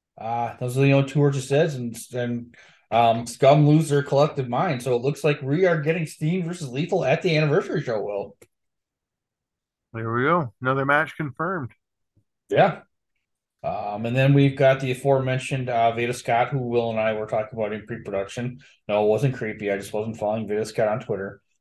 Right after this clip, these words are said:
Speaker 1: Uh, that might not, that might have been on my Midwestern Wrestling, uh, Roundup podcast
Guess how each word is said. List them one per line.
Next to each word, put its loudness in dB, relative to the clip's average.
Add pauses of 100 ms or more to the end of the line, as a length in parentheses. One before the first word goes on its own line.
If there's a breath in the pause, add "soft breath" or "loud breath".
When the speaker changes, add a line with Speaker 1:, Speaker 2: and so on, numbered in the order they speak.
(120)
Speaker 1:
Uh, 2
that 4
might 4
not, 6
that 2
might 0
have 0
been 0
on -2
my -2
Midwestern -4
Wrestling, -14 (120)
uh, -6
Roundup -6
podcast -6